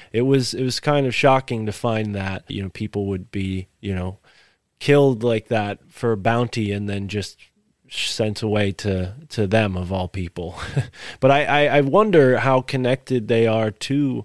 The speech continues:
the Indian Wars because of things like that. You know, Yale University, from what I've found, was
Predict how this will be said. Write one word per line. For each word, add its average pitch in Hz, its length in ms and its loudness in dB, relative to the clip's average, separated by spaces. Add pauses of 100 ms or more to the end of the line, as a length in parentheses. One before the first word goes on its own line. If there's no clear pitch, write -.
the 123 160 4
Indian 170 420 2
Wars 92 680 -6
because 113 340 0
of 107 100 -2
things 101 320 -4
like 90 320 -6
that. 92 300 -6
You 101 120 -6
know, 107 160 -2
Yale 127 340 6
University, 123 920 0 (180)
from 117 200 -2
what 120 140 2
I've 160 180 4
found, 120 360 0
was 117 280 0